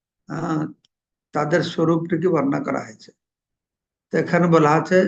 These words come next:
সান্দীপনী মুনি, যিনি শ্রীকৃষ্ণ ও বলরামকে যজ্ঞ উপবীত প্রদান করেছিলেন, তিনি পরে কেশব ভারতী রূপে আবির্ভূত হয়েছেন। সান্দীপ মুনি, মানে, আশ্রমে গিয়ে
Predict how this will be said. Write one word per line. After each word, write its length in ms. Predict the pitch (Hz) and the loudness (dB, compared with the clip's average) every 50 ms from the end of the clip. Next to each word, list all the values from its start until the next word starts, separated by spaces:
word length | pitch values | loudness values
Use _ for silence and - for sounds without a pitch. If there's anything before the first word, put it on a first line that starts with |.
| - - - _ _ _ _ _ _ _ _ _ _ _ - | 0 -6 -12 _ _ _ _ _ _ _ _ _ _ _ -18
সান্দীপনী 760 | - - - 160 156 160 165 165 196 196 196 196 185 185 185 | -18 -10 -6 -2 -2 0 2 2 2 2 2 0 2 2 2
মুনি, 360 | 165 151 143 135 127 135 - - - _ _ _ _ _ _ _ _ _ _ _ _ _ _ _ _ _ _ _ _ _ _ - | 2 0 0 -2 -2 -4 -8 -12 -16 _ _ _ _ _ _ _ _ _ _ _ _ _ _ _ _ _ _ _ _ _ _ -4
যিনি 200 | 160 160 170 180 - | -2 0 0 -2 -2
শ্রীকৃষ্ণ 600 | - - - - 165 - 180 - - - 202 190 196 202 - - - | -2 -4 -4 -4 -2 -4 -4 -4 -4 -6 -4 -2 -2 -2 -4 -6 -8
ও 40 | - 165 | -10 -10
বলরামকে 640 | 151 147 151 147 156 156 170 175 180 196 196 190 180 156 | -6 -4 -2 -2 0 0 0 -2 -2 -2 -4 -4 -6 -4
যজ্ঞ 300 | 139 151 147 147 147 - 165 | -4 -4 -6 -6 -6 -8 -8
উপবীত 440 | 175 165 170 - 170 156 160 165 160 175 | -8 -8 -6 -4 -4 -4 -4 -4 -4 -6
প্রদান 380 | - - 139 139 143 147 151 156 - | -6 -6 -6 -4 -2 -2 -4 -4 -4
করেছিলেন, 440 | 165 160 156 - - 180 180 185 208 220 - _ _ _ _ _ _ _ _ _ _ _ _ _ _ _ _ _ _ | -4 -4 -4 -4 -2 -2 -2 -2 -2 -6 -8 _ _ _ _ _ _ _ _ _ _ _ _ _ _ _ _ _ _
তিনি 260 | 175 170 170 185 208 214 202 208 | -2 0 0 2 0 0 -2 -2
পরে 260 | 185 175 175 180 170 160 160 - | -2 0 0 0 0 -2 -4 -6
কেশব 340 | - 156 131 - - 160 151 143 | -8 -10 -10 -8 -8 -8 -8 -6
ভারতী 240 | 135 143 139 139 - 147 | -6 -8 -10 -8 -10 -12
রূপে 160 | - - - | -10 -6 -6
আবির্ভূত 420 | - 135 131 127 127 - _ - | -4 -4 -4 -6 -6 -10 _ -10
হয়েছেন। 320 | 135 127 - - _ - _ _ _ _ _ _ _ _ _ _ _ _ _ _ _ _ | -10 -8 -8 -12 _ -20 _ _ _ _ _ _ _ _ _ _ _ _ _ _ _ _
সান্দীপ 440 | _ - - 156 151 151 156 165 160 170 | _ -14 -10 -8 -4 -2 -2 -2 -2 -2
মুনি, 380 | 170 165 165 170 175 170 180 190 202 - - - _ - | -2 0 0 2 2 2 4 2 2 2 -2 -6 _ -2
মানে, 200 | 165 165 165 175 170 | 0 2 2 2 2
আশ্রমে 500 | 160 147 - - - - 170 160 165 160 | 2 0 -2 -4 -4 -2 -2 0 0 0
গিয়ে 200 | 156 165 175 185 | 0 2 2 2